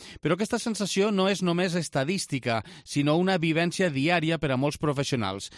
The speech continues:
Avui, al migdia de cope Catalunya i Andorra, hem parlat amb un autònom, el Josep, propietari d'un taller, que ho ha expressat amb contundència, ja que les traves actuals dificulten elements fonamentals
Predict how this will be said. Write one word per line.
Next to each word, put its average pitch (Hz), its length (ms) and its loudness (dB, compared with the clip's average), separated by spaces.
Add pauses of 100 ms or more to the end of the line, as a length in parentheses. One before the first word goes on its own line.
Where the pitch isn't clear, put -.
(220)
Avui, 143 260 2
al 196 140 2
migdia 170 340 2
de 160 160 0
cope 175 240 0
Catalunya 165 480 2
i 151 160 2
Andorra, 143 320 2
hem 156 80 0
parlat 151 320 0
amb 156 160 2
un 165 80 2
autònom, 127 560 2
el 117 80 -2
Josep, 131 400 2 (240)
propietari 147 560 2
d'un 156 160 2
taller, 156 380 2 (420)
que 151 160 4
ho 170 60 6
ha 180 80 0
expressat 170 500 -2
amb 156 80 0
contundència, 147 880 0
ja 143 160 -2
que 139 160 -2
les 123 160 -4
traves 151 320 0
actuals 143 400 0
dificulten 143 640 0
elements 139 320 0
fonamentals 139 640 0